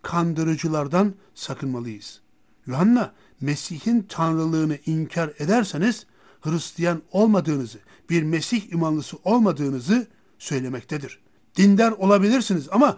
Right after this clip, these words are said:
Hristiyan değilsinizdir. Lütfen bunu anlayın. Hristiyan dediğimde herhangi bir dinin üyesinden söz etmiyorum ama Mesih İsa'ya iman eden kimseden söz ediyorum. Hristiyan aslında Mesih'e iman eden ve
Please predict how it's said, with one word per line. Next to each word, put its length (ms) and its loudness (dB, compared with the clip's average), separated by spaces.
Hristiyan 720 0
değilsinizdir. 760 4
Lütfen 360 -2
bunu 140 -2
anlayın. 440 0
Hristiyan 540 4
dediğimde 520 4
herhangi 540 4
bir 200 2
dinin 280 4
üyesinden 480 4
söz 220 0
etmiyorum 420 2
ama 240 4
Mesih 480 0
İsa'ya 340 -2
iman 400 2
eden 240 2
kimseden 480 -2
söz 220 -2
ediyorum. 320 -8
Hristiyan 640 2
aslında 480 -2
Mesih'e 560 -4
iman 300 4
eden 360 2
ve 280 0